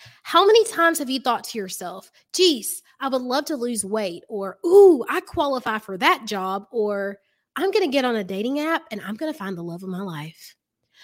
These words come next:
But the longer you sat on it, the longer that you thought about it, the longer that you waited,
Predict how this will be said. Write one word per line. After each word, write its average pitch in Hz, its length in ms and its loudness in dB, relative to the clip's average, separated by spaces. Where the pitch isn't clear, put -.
But - 120 2
the 381 80 4
longer 320 320 6
you 392 180 8
sat 208 300 -2
on 190 160 -4
it, 254 200 -2
the 226 160 0
longer 233 320 0
that 262 160 0
you 269 100 -2
thought 233 260 4
about 220 260 0
it, 247 80 -2
the 226 100 -8
longer 208 320 -2
that 247 180 0
you 294 120 2
waited, 196 600 -2